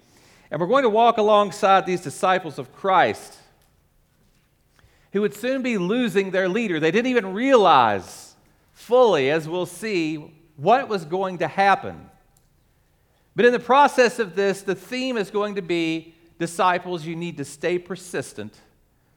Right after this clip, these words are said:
no matter what turmoil may be coming your way. As a matter of fact, the theme that we're going to be adopting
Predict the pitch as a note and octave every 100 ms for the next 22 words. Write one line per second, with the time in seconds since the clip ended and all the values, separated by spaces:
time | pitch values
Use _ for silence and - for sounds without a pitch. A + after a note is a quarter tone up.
0 | _ _ _ B2 C#3+ C#3+ C3+ D3+ - -
1 | _ - F#3+ F3 C#3 C3+ C3+ C3 B2+ -
2 | D#3 D3 C#3 C3 C3 C#3 A2+ A#2 C#3+ E3+
3 | D#3+ D3+ F#3 E3 D#3+ - - - C#3 C#3+
4 | - A3 G#3 F3 F3 F#3 F3+ E3 E3 C#3+
5 | E3 F3 F#3 D#3 C#3